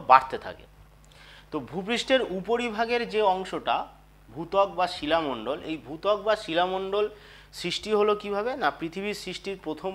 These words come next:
পর্যায়ে ভূপৃষ্ঠের বাইরের অংশ খুব তাড়াতাড়ি শীতল হয়, শীতল হয়ে যে কঠিন আকার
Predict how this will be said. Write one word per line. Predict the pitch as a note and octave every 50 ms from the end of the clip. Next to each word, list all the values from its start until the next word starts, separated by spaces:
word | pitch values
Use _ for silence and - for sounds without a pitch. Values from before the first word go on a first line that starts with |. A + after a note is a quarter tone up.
| F3+ D#3+
পর্যায়ে | C#3+ C#3 B2+ G#2 B2 A#2 G#2 A2 C#3+ G3+ - - - - - - - - - - - _ - - - - - - - - - - - - - - - - -
ভূপৃষ্ঠের | B2 C3+ D3+ F3 E3 - - F#3+ F3+ E3 B2 C3+
বাইরের | B2 B2+ C#3 D3 E3 E3 D#3 C3
অংশ | A#2+ A2 G2 - - D#3 G#3 E4+ - - - - - -
খুব | - G3 G3 - - -
তাড়াতাড়ি | D3 A#2+ B2 C3+ C#3 C3+ D#3 E3+ F#3+ F3 - -
শীতল | - C#3 C3 - E3+ F3 F#3 E3
হয়, | E3+ A3+ C#4 D#4+ - - - - - - - -
শীতল | - C#3+ - F3+ F3+ F#3+ F#3+ E3+ C#3+
হয়ে | F3 G#3+ A#3+ A#3 - D#3
যে | E3+ E3 - - -
কঠিন | D3+ D#3+ D#3 F3+ A3 A3+ G#3+ G#3 - - - - - - - - - - -
আকার | - A#2 A2+ - - D3 D3+